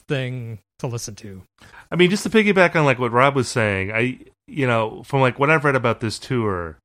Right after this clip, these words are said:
Speaker 2: is that a lot of the problems were Dylan's fault.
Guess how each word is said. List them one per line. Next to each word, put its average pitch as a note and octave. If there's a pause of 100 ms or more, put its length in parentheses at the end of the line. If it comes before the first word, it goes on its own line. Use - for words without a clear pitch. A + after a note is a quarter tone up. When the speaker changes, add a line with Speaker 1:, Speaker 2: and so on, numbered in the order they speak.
(600)
Speaker 2:
is G#2 (720)
that A2 (920)
a A2+
lot A#2
of C#3+
the C#3+
problems B2
were A2+
Dylan's G#2+
fault. -